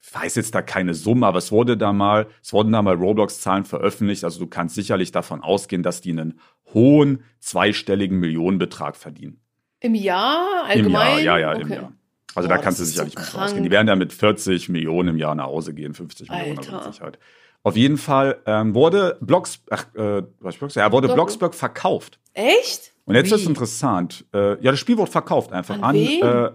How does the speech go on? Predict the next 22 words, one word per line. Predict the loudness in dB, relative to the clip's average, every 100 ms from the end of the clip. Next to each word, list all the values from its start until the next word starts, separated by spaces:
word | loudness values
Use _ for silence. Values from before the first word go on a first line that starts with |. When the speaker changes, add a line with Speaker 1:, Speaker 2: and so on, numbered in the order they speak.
| -2
Speaker 1:
an | 0 0
die | -2
Embracer | 0 0 0 0 4 4 2 -2 -2 -4 -6 -8
Group. | -2 2 4 4 0 -8 _ _ _ -2
Damit | 0 0
kann | -4 -6
jetzt | -6 -8
keiner | -8 -6 -6
was | -4
anfangen. | -2 -2
Ich | -2
kannte | -4 -2
das | -8
auch | -2 0
nicht. | 2
Aber | 2 4 4
die | 2
haben | 2 2
zum | 0 0
Beispiel | 0 -2 -4
Borderlands | 2 2 2 -4 -12
auch. | -18 -18